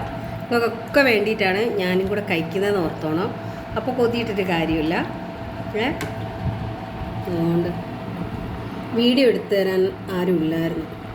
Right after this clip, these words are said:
അതുകൊണ്ട് വീഡിയോ എടുക്കാൻ പറ്റിയില്ല. നല്ല അയില മുളകിട്ടത് ഇങ്ങനെ ഇങ്ങ് എടുത്തിട്ട് അതെ,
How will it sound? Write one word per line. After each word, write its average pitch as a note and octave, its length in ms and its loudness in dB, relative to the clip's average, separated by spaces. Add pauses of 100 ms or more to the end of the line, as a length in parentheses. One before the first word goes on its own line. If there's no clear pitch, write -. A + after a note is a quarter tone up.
അതുകൊണ്ട് G3 380 4 (1000)
വീഡിയോ G3+ 260 6
എടുക്കാൻ E3+ 300 2
പറ്റിയില്ല. E3+ 380 2 (540)
നല്ല F3 340 2 (120)
അയില E3+ 260 2
മുളകിട്ടത് D#3+ 500 0 (1900)
ഇങ്ങനെ F3+ 560 6
ഇങ്ങ് E3 200 4
എടുത്തിട്ട് G3+ 540 0 (1300)
അതെ, F3 140 -2